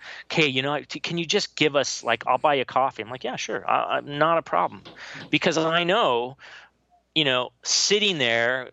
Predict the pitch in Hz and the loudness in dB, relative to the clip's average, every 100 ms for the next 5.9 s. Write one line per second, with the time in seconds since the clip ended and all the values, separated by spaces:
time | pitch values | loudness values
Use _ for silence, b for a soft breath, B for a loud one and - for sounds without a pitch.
0 | - _ - - _ 160 143 123 123 131 | -18 _ -20 -20 _ -6 -2 -2 -4 -10
1 | - _ _ _ _ 151 135 165 175 165 | -20 _ _ _ _ -2 2 4 2 0
2 | 156 165 143 131 127 - 120 151 214 143 | 0 0 0 0 -2 -2 -4 0 2 2
3 | 127 123 - 123 123 120 120 120 - 143 | 0 -2 -4 -2 0 0 -2 -4 -10 -8
4 | 131 170 214 170 127 127 123 123 120 113 | 0 2 4 2 2 -2 0 0 -2 -2
5 | 107 117 110 - 110 156 131 101 120 | 2 2 2 -2 0 2 2 0 -2